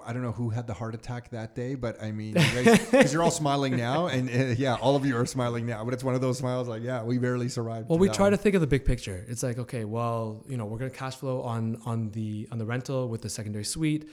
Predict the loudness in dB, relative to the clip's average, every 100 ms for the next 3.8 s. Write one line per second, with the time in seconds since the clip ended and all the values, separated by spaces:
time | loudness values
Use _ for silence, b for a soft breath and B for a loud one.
0 | B B -6 -4 -4 -6 -6 -6 -8 -6
1 | -6 -2 -4 -4 -6 -4 -4 -4 -4 -6
2 | -4 -4 -2 -4 -6 -6 -8 -8 -6 -4
3 | -2 -4 -6 -6 -6 -4 -6 -8